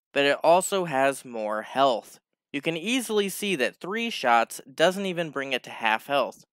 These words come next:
Some would say it's the perk Stealth Running. You would be wrong. Void Streak has the same perk,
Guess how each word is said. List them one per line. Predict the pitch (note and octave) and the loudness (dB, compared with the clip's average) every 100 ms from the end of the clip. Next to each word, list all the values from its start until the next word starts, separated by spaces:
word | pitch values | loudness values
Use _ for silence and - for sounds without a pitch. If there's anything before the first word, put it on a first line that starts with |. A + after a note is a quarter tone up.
| _ _ _ _ - | _ _ _ _ 0
Some | A#3+ | 2
would | C4+ G3 | 2 0
say | - F#3 F3 | 2 4 4
it's | C#3 - | 0 -4
the | C#3+ | -6
perk | - D#3+ C#3 - | -4 -2 -2 -4
Stealth | - - C3 B2 A#2+ | -14 -2 2 2 2
Running. | A2+ C3 E3+ B2 F2+ - _ _ _ _ | -2 2 2 2 -6 -14 _ _ _ _
You | F#3+ F3 | -4 -2
would | B2 | -2
be | B2 | -2
wrong. | A#2 D3+ A#2+ G#2 G2 _ _ _ _ | 6 8 8 4 -8 _ _ _ _
Void | - G3 C4 G3+ | -2 0 0 -2
Streak | - B2+ A#2+ B2+ | -6 -4 -4 0
has | B2 - | -2 -2
the | A#2 | -8
same | - D#3+ D#3 D3+ C#3+ | -4 0 0 -2 -6
perk, | - G3 B2 - | -2 0 0 -6